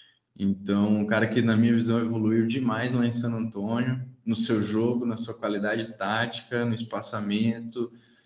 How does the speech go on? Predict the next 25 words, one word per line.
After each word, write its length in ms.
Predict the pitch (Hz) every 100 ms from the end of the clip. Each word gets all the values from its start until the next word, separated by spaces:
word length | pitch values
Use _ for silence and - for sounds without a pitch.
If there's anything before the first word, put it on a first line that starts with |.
| _ _ _
na 140 | 101
precisão 480 | 101 107 101 107 110
do 60 | 117
arremesso. 880 | 117 117 101 101 113 110 113 113 -
Acho 160 | - -
que 60 |
foi 100 | -
uma 500 | 117 120 120 120 - -
excelente 1120 | 131 160 - - 151 139 120 117 127 120 -
troca 360 | 107 110 110 107
pro 200 | 107 107
Celtics, 720 | - 101 101 107 107 - -
muito 280 | 110 123 123
pouco 300 | - 127 -
comentada, 1000 | - 127 120 107 101 101 107 110 113 - - _ _ _ _ -
é, 460 | 196 98 98 -
até 220 | - - 104
porque 300 | - 107 117
o, 320 | 107 107 110
o 60 | 110
Celtics 500 | - 104 104 104 104
enviou 360 | 101 104 107
o 60 | 107
Josh 300 | 107 104 104
Richards, 1080 | 98 104 113 113 117 113 113 - 107 -